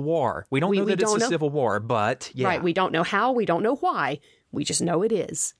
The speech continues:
Speaker 2: and it's coming. Um, which sort of fits with the point of no return. You know, this, this feeling that it, there's going to be a point at,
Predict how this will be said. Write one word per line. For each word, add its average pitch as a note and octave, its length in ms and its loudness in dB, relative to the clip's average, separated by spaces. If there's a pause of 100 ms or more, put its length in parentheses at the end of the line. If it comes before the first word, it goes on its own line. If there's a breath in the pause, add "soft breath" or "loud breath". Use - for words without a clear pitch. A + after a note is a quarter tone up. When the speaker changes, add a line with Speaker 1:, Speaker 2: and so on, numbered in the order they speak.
(100)
Speaker 2:
and F3 160 0
it's - 140 0
coming. - 440 -2 (540 loud breath)
Um, E3 300 0
which E3 220 0
sort E3 160 2
of E3 80 -6
fits F#3 200 0
with F3+ 120 -2
the E3+ 80 -2
point G3 260 2
of E3+ 80 0
no F3 140 2
return. E3 580 0
You D3 80 0
know, D#3 160 2
this, D#3+ 200 0
this F3 180 -4
feeling F3 320 2
that E3 140 -2
it, - 180 -4 (320 loud breath)
there's E3+ 180 2
going F3+ 160 4
to F3+ 80 4
be E3+ 100 2
a E3+ 60 2
point F#3+ 300 2
at, E3+ 160 -4